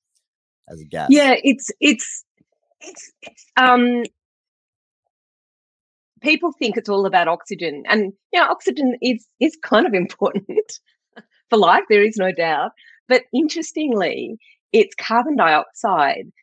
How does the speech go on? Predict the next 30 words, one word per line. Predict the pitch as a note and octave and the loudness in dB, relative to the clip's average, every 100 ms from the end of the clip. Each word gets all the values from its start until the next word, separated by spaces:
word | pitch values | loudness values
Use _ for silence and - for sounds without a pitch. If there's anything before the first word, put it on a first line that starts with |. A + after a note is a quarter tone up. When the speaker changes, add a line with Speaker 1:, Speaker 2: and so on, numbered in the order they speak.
| _ | _
Speaker 2:
that | F3 F3+ - - | 0 2 2 -2
is | G3 | 0
our | F#3 F3+ | 2 2
driver | E3+ D#3+ D#3+ D#3 | 2 2 2 -2
to | C#3+ | -6
breathe. | D#3 E3+ D#3 D3 | -2 0 0 -4
The, | F3+ D#3 | -6 -8
the | - G3 | -10 -8
brain | - G3+ A#3 D4+ | 0 2 2 2
is | B3 | -2
kind | - F#3 | 0 -2
of | F3+ | 0
looking | F#3 F#3+ F3 - | 0 0 -2 -2
for | E3+ | 0
where | E3+ | 2
the | D#3 | 2
carbon | D#3 E3 D#3+ D#3+ | 0 -2 -4 -2
dioxide | C3+ D3 B3+ - A3 D#3 | 2 2 0 -2 -4 -2
levels | D3+ D3 C#3+ | -4 -4 0
are | C3 - E3+ | 2 0 0
rather | F3+ F#3+ A#3+ C4+ F#3+ | 4 6 4 0 -6
than | D3 | -6
oxygen. | D#3 - F#3 D3+ - _ _ - | -8 -10 -14 -12 -12 _ _ -2
Oxygen | B3 - F4+ F#4 D4+ G3+ - | -2 -2 -4 0 0 0 -4
can | F3+ | 0
levels | E3+ D#3 D#3 - _ _ - | 0 0 -4 -10 _ _ -8
can | F#3 F3+ | -4 2
go | F#3 F3 D#3 - _ - | 4 4 2 -6 _ 0
quite | - G4+ - | 2 2 0
low | D#3+ F3 G#3+ A2+ | 2 4 4 2